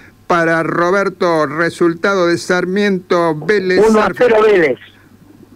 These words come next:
Speaker 1: Gana el visitante, para mí empatan uno por uno. Y los restantes partidos de, de la segunda serie o de la zona dos,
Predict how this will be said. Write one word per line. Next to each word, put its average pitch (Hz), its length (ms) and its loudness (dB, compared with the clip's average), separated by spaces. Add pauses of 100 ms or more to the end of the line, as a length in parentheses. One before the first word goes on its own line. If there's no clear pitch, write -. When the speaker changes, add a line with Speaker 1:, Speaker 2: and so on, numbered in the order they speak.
Speaker 1:
Gana 175 340 0
el 175 40 -2
visitante, 175 720 -2
para 165 220 -2
mí 196 120 -2
empatan 180 580 -2
uno 185 240 -2
por 175 160 0
uno. 202 420 2 (260)
Y 170 380 2 (240)
los 156 300 0
restantes 180 560 -4
partidos 175 500 -2
de, 165 220 0
de 160 200 0
la 175 140 0
segunda 180 760 0
serie 196 600 0
o 180 80 0
de 165 80 0
la 160 140 -2
zona 185 320 -2
dos, 208 400 -2